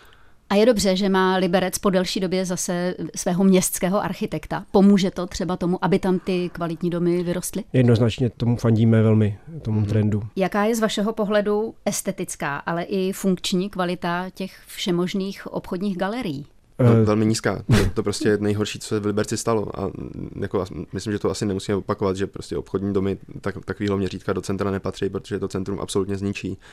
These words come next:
Speaker 3: A prostě stala se tady tato chyba. Eh,
Speaker 1: No,
Speaker 3: pomalu
Speaker 1: oni vypuzují život totiž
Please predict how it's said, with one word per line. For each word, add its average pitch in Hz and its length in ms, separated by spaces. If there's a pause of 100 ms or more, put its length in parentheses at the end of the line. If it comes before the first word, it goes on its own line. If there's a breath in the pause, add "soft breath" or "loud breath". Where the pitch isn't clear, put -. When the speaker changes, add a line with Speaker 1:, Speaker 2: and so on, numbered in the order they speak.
(340 soft breath)
Speaker 3:
A 90 400 (600)
prostě 98 240
stala 98 180
se - 60
tady 98 160
tato 101 240
chyba. 98 380 (680 soft breath)
Eh, 92 40 (340)
Speaker 1:
No, 95 60 (200)
Speaker 3:
pomalu 202 200 (100)
Speaker 1:
oni 220 120
vypuzují 220 680
život 262 400
totiž 165 480